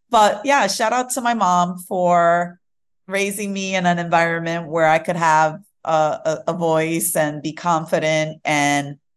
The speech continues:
ultimately be able to not only advocate for myself, but for other people. So thank you, Mommy, for that. And for that, I don't know, she, she raised four daughters, and we, you know, she, she was a feisty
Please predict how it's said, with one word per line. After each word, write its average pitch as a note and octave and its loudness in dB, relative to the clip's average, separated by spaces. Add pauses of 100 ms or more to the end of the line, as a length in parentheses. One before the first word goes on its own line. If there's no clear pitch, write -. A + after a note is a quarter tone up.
(320)
ultimately F3 0
be D#3+ -2
able D#3 0
to D#3 -6
not D#3+ 2
only D#3 -2
advocate D3+ -2
for D3+ -2
myself, C#3 -2 (100)
but D3 -4
for - -4
other C#3+ -2
people. D3 -6
So D#3 -4
thank D#3 -10
you, F3 -8
Mommy, D3+ -4
for D3+ -4
that. C#3+ 2
And D3 -6
for D#3 -4
that, C#3 -2 (580)
I E3+ 2
don't E3+ 0
know, D#3 -2
she, E3 -4 (520)
she - -2
raised F#3+ 2
four F3 4
daughters, D3 2
and D3 -6
we, C#3+ -14
you E3 -4
know, C3+ -2
she, D#3+ -6
she F3 -4
was E3 -2
a D3+ 0
feisty D#3+ -2